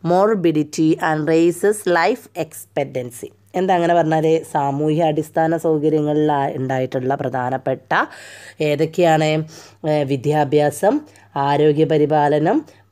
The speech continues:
പാർപ്പിടം, ഇതൊക്കെ മെച്ചപ്പെടുമ്പോൾ പ്രധാനമായിട്ടും ലൈഫ് എക്സ്പെക്റ്റൻസി, ആയുർദൈർഘ്യം എന്ത് ചെയ്യും? അപ്പോൾ നമുക്ക്, ഏ, പ്രധാനമായിട്ടും, ഏ,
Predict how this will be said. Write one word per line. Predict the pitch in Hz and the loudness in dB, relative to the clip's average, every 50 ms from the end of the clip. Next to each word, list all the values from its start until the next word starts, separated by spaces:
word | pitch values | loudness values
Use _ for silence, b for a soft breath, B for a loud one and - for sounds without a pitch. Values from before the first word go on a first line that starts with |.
| _ - | _ -2
പാർപ്പിടം, | 143 135 127 127 127 139 147 151 - - - 170 170 165 180 190 202 - - | -2 -2 0 -2 -2 -2 -2 -4 -4 -4 0 2 2 2 2 0 -2 -4 -4
ഇതൊക്കെ | 240 269 226 202 - - 180 | -2 0 0 0 0 0 0
മെച്ചപ്പെടുമ്പോൾ | 160 156 147 135 139 - - 180 160 135 156 143 135 139 131 135 135 160 165 | 0 0 0 -2 -4 -4 -2 -2 0 0 0 0 0 0 -2 -2 -2 -4 -2
പ്രധാനമായിട്ടും | 160 147 139 135 135 135 147 151 151 147 131 131 127 127 127 - - 151 165 - | -2 -2 -2 0 0 0 0 0 -2 -2 -2 -2 -2 -4 -4 -4 -4 -4 -4 -2
ലൈഫ് | - 175 180 190 196 220 240 294 294 - - - - | 0 0 2 2 2 0 0 -2 -6 -10 -16 -14 -10
എക്സ്പെക്റ്റൻസി, | - 147 143 - - - - _ - 160 160 151 143 147 143 143 127 - - 147 - | -8 -8 -8 -8 -12 -18 -14 _ -4 -2 -2 0 0 -2 -4 -4 -6 -6 -8 -6 -4
ആയുർദൈർഘ്യം | 175 180 190 208 220 226 233 226 214 185 185 160 147 139 131 131 120 117 110 - - - 175 208 277 311 - B B B B B B B | -2 0 2 2 2 2 0 -2 -2 -2 0 0 0 0 0 -2 -4 -6 -10 -10 -6 -2 0 0 0 0 -4 B B B B B B B
എന്ത് | - 160 160 156 151 | 0 2 2 4 4
ചെയ്യും? | 151 147 143 143 135 135 - - - - - _ _ _ _ _ _ _ _ _ _ _ - | 4 4 4 4 2 0 -4 -8 -10 -10 -12 _ _ _ _ _ _ _ _ _ _ _ -10
അപ്പോൾ | - 170 190 | -6 -4 -2
നമുക്ക്, | 190 180 196 208 240 226 226 B B B B B B B | -2 -2 -2 -2 -2 -4 -6 B B B B B B B
ഏ, | 190 185 196 190 | 2 2 2 2
പ്രധാനമായിട്ടും, | 175 208 208 208 214 220 226 240 233 220 208 202 196 185 196 - 220 220 | 2 2 2 4 4 4 2 2 0 2 2 2 0 0 0 0 0 0
ഏ, | 220 220 185 175 | 0 0 0 0